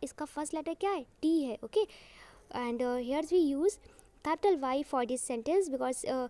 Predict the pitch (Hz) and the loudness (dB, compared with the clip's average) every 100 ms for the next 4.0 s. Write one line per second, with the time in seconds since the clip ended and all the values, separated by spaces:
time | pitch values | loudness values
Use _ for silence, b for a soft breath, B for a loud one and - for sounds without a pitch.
0 | - B B - 339 415 - 277 240 262 | -8 B B 0 6 6 4 -2 -2 -2
1 | 262 285 - 277 330 302 277 285 - 285 | -2 -4 -4 -2 0 -2 -2 -4 -2 -2
2 | 285 302 302 294 311 302 311 294 349 415 | -2 -4 -2 -2 -4 -4 -6 -2 0 0
3 | - 247 240 233 220 240 294 285 320 381 | -2 -6 -4 -4 -4 -4 -2 -4 -2 -2